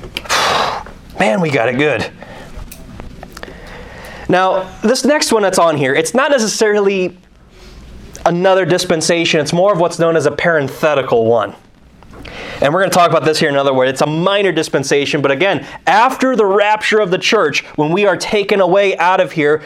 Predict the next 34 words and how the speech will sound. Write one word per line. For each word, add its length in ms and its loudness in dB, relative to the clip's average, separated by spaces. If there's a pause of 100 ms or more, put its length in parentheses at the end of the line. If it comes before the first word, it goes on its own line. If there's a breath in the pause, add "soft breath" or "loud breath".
(100)
we're 120 2
gonna 120 4
enter 140 2
into 180 -2
this 180 0
seven-year 600 2
tribulation 760 0
period. 460 -2 (300 loud breath)
And 120 4
again, 480 2 (220 loud breath)
the 80 2
reason 260 2
why 180 4
we 120 2
call 300 2
it 20 -
a, 240 2
a 40 2
minor 540 2
dispensation 840 0
is 100 0
that 320 0
God's 300 2
not 140 0
gonna 120 0
be 120 2
operating 400 2
the 40 0
same 240 0
way 120 0
he 160 -2
is 160 -2
right 160 0
now. 320 0